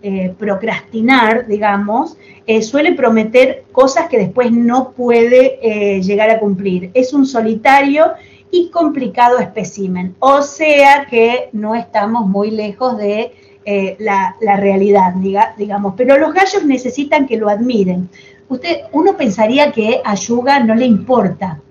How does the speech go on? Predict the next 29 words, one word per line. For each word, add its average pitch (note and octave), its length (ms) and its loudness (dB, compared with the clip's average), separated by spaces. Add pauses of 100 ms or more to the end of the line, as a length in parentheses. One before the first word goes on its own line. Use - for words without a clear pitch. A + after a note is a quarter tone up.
pero G#3+ 260 0
sí G#3 340 -6
le F#3+ 80 -4
importa, E3+ 560 -14 (440)
sí. - 240 -14 (760)
Eh, G3+ 640 0 (680)
a A3+ 280 2
él, F#4 360 2
él D#4+ 160 -2
entiende, E4 760 0
sobreentiende C#4 840 -4
que B3+ 80 -6
lo G#3+ 140 -2
tienen C4+ 260 0
que A3+ 160 -4
querer A#3 400 -2 (100)
tal E4 300 2
y A#3+ 100 -8
cual G3+ 300 -2
es, D#3+ 240 -12 (1000)
¿no G#3+ 100 -16
es F#3+ 40 -14
cierto? C#4 440 -4
Es, C4 300 0 (340)
eh, G#3+ 460 0
eh, G3+ 420 -2 (720)
busca C#4+ 380 0
la C4+ 140 2
perfección, A3+ 840 -2